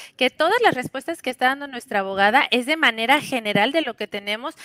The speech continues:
en cuanto a estos accidentes para inmigrantes o, eh, en general, accidentes en generales. Sin embargo, si usted desea una información en particular, ya de manera privada,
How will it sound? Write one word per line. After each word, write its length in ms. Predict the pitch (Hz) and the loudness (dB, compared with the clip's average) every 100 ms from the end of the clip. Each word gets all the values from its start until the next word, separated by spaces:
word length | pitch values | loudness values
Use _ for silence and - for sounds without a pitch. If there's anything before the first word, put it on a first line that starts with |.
| - | -6
en 160 | 233 226 | -4 -2
cuanto 280 | 214 208 214 | -2 -2 -2
a 20 | |
estos 220 | 214 277 | -4 0
accidentes 640 | 247 - 214 208 - 247 | -2 -2 -8 -8 -4 -6
para 400 | - 226 226 269 - | 0 4 6 6 2
inmigrantes 760 | 240 233 240 247 302 415 392 - - - | -6 -10 -8 0 0 0 -4 -6 -16 -4
o, 240 | - 269 359 - | 4 6 6 4
eh, 220 | 220 208 - | 2 2 0
en 140 | 220 | -2
general, 440 | 262 226 214 226 | -2 2 4 4
accidentes 400 | 202 202 240 254 | 2 -2 -8 -8
en 100 | 294 | -10
generales. 460 | 269 240 208 196 196 | -8 -4 -2 -2 -4
Sin 180 | 311 320 | -6 -4
embargo, 460 | 311 269 277 269 | 2 4 4 2
si 160 | 262 - | -10 -14
usted 280 | 233 - 339 | -8 -4 -2
desea 520 | 381 - 294 277 - | -4 -2 2 4 2
una 160 | 254 269 | -4 -12
información 560 | 277 247 220 - 214 - - - | -12 -10 -10 -10 -12 -16 -20 -2
en 220 | 277 320 | 0 0
particular, 760 | - 226 - - 254 220 208 | 2 2 0 -10 -2 2 2
ya 160 | 208 254 | 2 2
de 100 | 294 | 2
manera 360 | 302 285 240 262 | 0 -4 -2 -4
privada, 420 | 262 254 208 | -4 -2 0